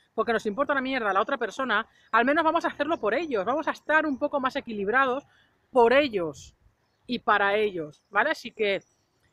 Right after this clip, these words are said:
de verdad, seamos más perros y menos hienas, ¿vale? Eh, menos carroñeros, menos, menos, mm, menos reactivos, y vamos a trabajar esa reactividad nuestra, ¿ok? Así que nada, este es el videoconsejo de esta semana. De verdad,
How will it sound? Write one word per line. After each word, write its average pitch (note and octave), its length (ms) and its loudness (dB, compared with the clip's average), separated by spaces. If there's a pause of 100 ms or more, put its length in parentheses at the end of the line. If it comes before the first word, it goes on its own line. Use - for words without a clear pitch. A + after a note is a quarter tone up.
(120)
de A3 120 4
verdad, A#3 360 4
seamos C#4 480 0
más C#4 220 -2
perros B3 560 -4 (200)
y A#3 120 -6
menos A#3 360 -2
hienas, E3+ 600 -6 (520)
¿vale? C4+ 220 -6 (400)
Eh, F#3+ 180 -6
menos A3 300 -2
carroñeros, G3+ 800 -2
menos, A3 460 -4
menos, A3+ 520 -4 (460)
mm, A3 460 -8 (320)
menos A#3+ 360 0
reactivos, A3 760 0
y G#3+ 40 0
vamos B3 160 -2
a C#4+ 80 2
trabajar A3+ 420 2
esa G#3 160 -6
reactividad F3+ 500 -6
nuestra, D#3+ 480 -12 (560)
¿ok? G#3+ 160 -4 (140)
Así D4 180 -2
que D4 120 0
nada, G#3+ 240 4
este G#3+ 140 -6
es B3 60 -8
el C4+ 80 2
videoconsejo A#3 500 -4
de B3 60 0
esta A#3 120 -6
semana. C#4 480 0 (300)
De A3+ 120 2
verdad, A3+ 380 4